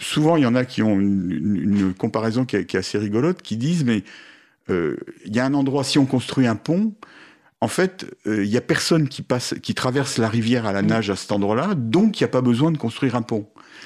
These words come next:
Speaker 1: Et
Speaker 2: <laughs>
Speaker 1: c'est,
Speaker 2: J'aime bien votre, euh,
Speaker 1: <laughs> je
Speaker 2: oui, oui,
Speaker 1: sais
Speaker 2: elle
Speaker 1: pas
Speaker 2: est
Speaker 1: moi
Speaker 2: très
Speaker 1: qui l'ai
Speaker 2: parlante,
Speaker 1: inventé,
Speaker 2: elle est très
Speaker 1: mais,
Speaker 2: bien.
Speaker 1: mais je la, je la trouve assez
Speaker 2: Ouais, tout à fait.
Speaker 1: spectaculaire. C'est qu'il y a un
Speaker 2: Mm.
Speaker 1: moment où il faut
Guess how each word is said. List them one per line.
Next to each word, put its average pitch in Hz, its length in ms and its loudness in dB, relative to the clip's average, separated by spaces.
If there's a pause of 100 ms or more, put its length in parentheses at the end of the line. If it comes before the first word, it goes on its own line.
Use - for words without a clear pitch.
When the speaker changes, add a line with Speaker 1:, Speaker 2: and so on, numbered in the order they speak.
(460)
Speaker 1:
Et 120 120 4 (220)
Speaker 2:
<laughs> - 200 -4
Speaker 1:
c'est, - 380 -2
Speaker 2:
J'aime 208 220 2
bien 285 160 2
votre, - 280 0
euh, 156 320 -2
Speaker 1:
<laughs> - 100 -6
je 277 60 -4
Speaker 2:
oui, - 140 -4
oui, 294 40 4
Speaker 1:
sais 302 100 4
Speaker 2:
elle 127 40 2
Speaker 1:
pas 160 60 2
Speaker 2:
est - 60 2
Speaker 1:
moi - 80 0
Speaker 2:
très - 120 -2
Speaker 1:
qui - 60 0
l'ai 143 80 2
Speaker 2:
parlante, 151 180 -2
Speaker 1:
inventé, 190 120 4
Speaker 2:
elle 226 60 2
est 202 40 2
très - 80 2
Speaker 1:
mais, 226 80 0
Speaker 2:
bien. 214 200 2 (200)
Speaker 1:
mais 123 100 2
je 135 80 0
la, 147 80 2 (140)
je 143 160 0
la 143 40 2
trouve 160 260 0
assez 139 220 0
Speaker 2:
Ouais, 135 60 4
tout 127 40 4
à - 40 2
fait. 117 60 0
Speaker 1:
spectaculaire. 143 540 0
C'est 135 180 -4
qu'il - 80 -2
y - 20 2
a 143 60 2
un - 20 0
Speaker 2:
Mm. 147 40 2
Speaker 1:
moment 165 340 2 (520)
où 135 120 2
il 151 80 0
faut - 400 2